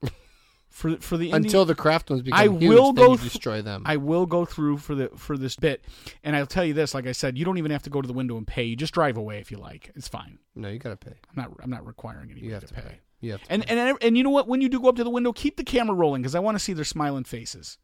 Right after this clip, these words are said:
Speaker 2: and I wanna see, I wanna see, I want, I wanna see your reaction and their reaction. It's just a beautiful thing.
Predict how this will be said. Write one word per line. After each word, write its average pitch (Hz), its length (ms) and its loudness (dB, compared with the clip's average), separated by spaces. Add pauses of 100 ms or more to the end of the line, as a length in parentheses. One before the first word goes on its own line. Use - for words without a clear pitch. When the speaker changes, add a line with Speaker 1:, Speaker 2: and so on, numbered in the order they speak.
(400)
Speaker 2:
and 190 100 -6
I 214 40 0
wanna 220 200 0
see, 190 280 -4
I 180 120 -4
wanna 196 220 -2
see, 160 360 -8 (960)
I - 40 0
want, 220 300 2
I 180 80 -6
wanna 214 200 -2
see - 160 -6
your 180 220 -2
reaction 202 480 -4
and 180 80 -6
their 180 140 -2
reaction. 170 500 -2
It's 160 80 -8
just 175 200 -10
a 170 40 -6
beautiful 135 400 -8
thing. - 280 -20